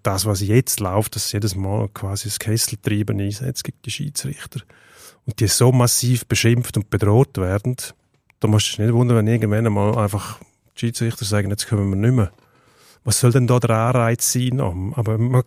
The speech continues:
hört ja, was in den Amateur- und Unterligen passiert,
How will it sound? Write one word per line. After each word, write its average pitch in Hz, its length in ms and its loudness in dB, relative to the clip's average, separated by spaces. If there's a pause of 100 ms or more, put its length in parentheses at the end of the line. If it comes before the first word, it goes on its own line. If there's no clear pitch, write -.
hört 135 320 4
ja, 113 100 4
was 101 160 0
in 107 80 -2
den 120 100 -4
Amateur- 117 460 0
und 98 100 0
Unterligen 123 640 -2
passiert, - 540 -6